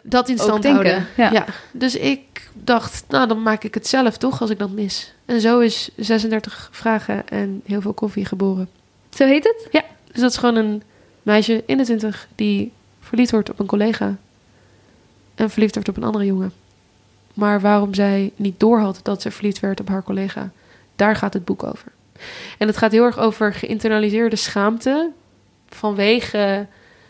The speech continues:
Speaker 1: de cultuur. Dus ik ben heel erg opgevoed met: "Seksueel huwelijk is slecht en jongens zijn slecht. Maar als je achttien bent, moet je wel meteen trouwen en seks hebben."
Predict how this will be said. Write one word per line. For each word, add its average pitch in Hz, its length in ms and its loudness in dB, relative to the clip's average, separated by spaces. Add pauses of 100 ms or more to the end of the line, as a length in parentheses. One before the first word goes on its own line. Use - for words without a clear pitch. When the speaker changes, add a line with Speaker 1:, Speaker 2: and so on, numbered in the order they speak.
(160)
Speaker 1:
de 190 580 2 (640)
cultuur. 202 760 0 (840)
Dus 196 140 -4
ik 202 80 4
ben 202 100 2
heel 202 80 6
erg 196 100 -4
opgevoed 196 360 -2
met: 190 340 -2
"Seksueel - 460 -6
huwelijk 170 320 -6
is - 120 -2
slecht - 440 -2
en 180 140 -4
jongens 185 280 0
zijn - 160 -4
slecht. - 460 -6
Maar - 100 -4
als 202 80 -2
je - 60 -4
achttien 208 280 0
bent, 190 160 2
moet 190 120 -4
je - 60 -12
wel 196 100 0
meteen 285 280 0
trouwen 254 260 0
en 233 60 -6
seks 214 160 -8
hebben." 196 240 -16